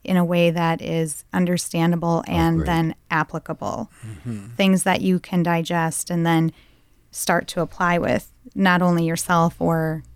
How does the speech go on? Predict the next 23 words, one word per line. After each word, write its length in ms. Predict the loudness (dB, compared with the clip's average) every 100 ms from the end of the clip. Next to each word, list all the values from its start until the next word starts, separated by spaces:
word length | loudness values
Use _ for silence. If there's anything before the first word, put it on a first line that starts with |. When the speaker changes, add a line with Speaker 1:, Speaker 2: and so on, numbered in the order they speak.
| -20 -20 -6
Speaker 1:
you 160 | 0 2
know, 240 | 2 0
as 240 | -2 -4 -4
you're 120 | -4
moving 360 | -2 -2 -4
towards 460 | -4 -4 -2 -2 -2
ministry. 640 | 2 2 0 -4 -4 -4 -6 -14 -20 -20 -18 -2
Um, 300 | 2 4 2 0
another 420 | 2 4 4 4
author 400 | 4 2 0 -2
that 220 | 0 -2
we 160 | 0 -2
really 400 | -2 0 0 0
appreciated 920 | -4 -4 -4 -4 -4 -4 0 0 0
was 480 | -2 -2 -2 -2 -6 -10
Charles 440 | -2 2 2 0
Kraft, 600 | -6 -4 -2 -2 -4 -12 -20 -20 -20 -20 -8
and 180 | -2 -2
he 500 | -2 0 2 4 2 -4 -14 -8
did 180 | 0 2
an 220 | 2 0
excellent 520 | -2 -2 -2 -2 0 0
job 460 | 0 0 0 -4